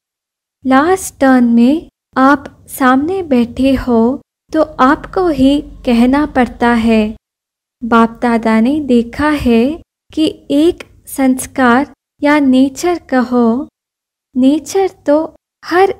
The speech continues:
एक की अपनी अपनी है, लेकिन सर्व का स्नेही और सर्व बातों में संपन्न में सफल, मनसा में विजयी और वाणी में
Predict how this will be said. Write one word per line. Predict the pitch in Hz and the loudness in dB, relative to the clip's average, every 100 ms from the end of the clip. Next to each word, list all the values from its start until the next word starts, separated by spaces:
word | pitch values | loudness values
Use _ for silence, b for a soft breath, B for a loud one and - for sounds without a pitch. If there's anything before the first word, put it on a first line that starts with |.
| - | -2
एक | 262 254 277 | 0 0 -4
की | 269 285 294 - - - | -6 -4 -4 -4 -10 -10
अपनी | 247 247 269 294 294 240 | -10 -6 -2 -2 -2 -6
अपनी | 226 - 254 262 | -6 -2 2 2
है, | 247 226 214 208 _ _ _ _ _ _ - | 2 2 0 -4 _ _ _ _ _ _ -2
लेकिन | 254 254 247 285 349 - b b - - | 0 0 0 -2 -4 -10 b b -20 -4
सर्व | 302 294 294 | 0 0 0
का | 370 392 381 | -4 -2 -2
स्नेही | - - 269 254 226 262 311 311 _ _ 277 | -2 0 4 4 2 -2 -2 -12 _ _ -2
और | 302 302 - | -2 -2 -12
सर्व | - 320 370 381 359 | -4 -4 -2 -6 -4
बातों | 269 240 240 254 247 | -2 -2 0 0 2
में | 285 277 302 330 _ - | 0 0 -2 -8 _ -10
संपन्न | - 277 269 349 381 330 | -2 2 2 0 0 0
में | 277 285 277 - | 2 0 -2 -8
सफल, | - - 240 - 240 277 349 _ _ 262 | -16 -8 -6 0 0 0 -4 _ _ 0
मनसा | 262 269 - 349 359 | 0 0 -2 -2 0
में | 359 349 - _ 233 | 0 -2 -6 _ -2
विजयी | 240 233 247 233 233 320 359 _ _ 277 | -2 -2 0 2 2 0 -8 _ _ -2
और | 269 | 0
वाणी | 233 240 262 320 370 | 2 2 2 0 -2
में | 311 285 294 | 0 0 -2